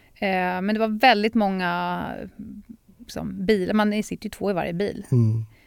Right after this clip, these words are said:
Speaker 1: Eh, det var extremt uppdelat. Så här, tjej, kille.
Speaker 2: Mhm.
Speaker 1: Jag fattade inte det.
Speaker 2: Hur kommer det sig att du kände att du passade lite bättre med, med grabbarna än med, med tjejerna?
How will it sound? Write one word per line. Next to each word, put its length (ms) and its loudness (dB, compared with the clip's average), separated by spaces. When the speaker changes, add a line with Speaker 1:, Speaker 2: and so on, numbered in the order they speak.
Speaker 1:
Eh, 500 -8
det 80 -10
var 60 -4
extremt 420 -2
uppdelat. 880 0
Så 80 -6
här, 100 -8
tjej, 320 0
kille. 460 -2
Speaker 2:
Mhm. 300 0
Speaker 1:
Jag 100 -2
fattade 340 0
inte 140 0
det. 140 -8
Speaker 2:
Hur 120 4
kommer 320 4
det 40 2
sig 140 0
att 80 -2
du 180 2
kände 400 0
att 80 -2
du 100 -4
passade 400 -2
lite 220 -2
bättre 320 -2
med, 540 0
med 160 0
grabbarna 440 0
än 200 0
med, 180 -2
med 120 0
tjejerna? 400 0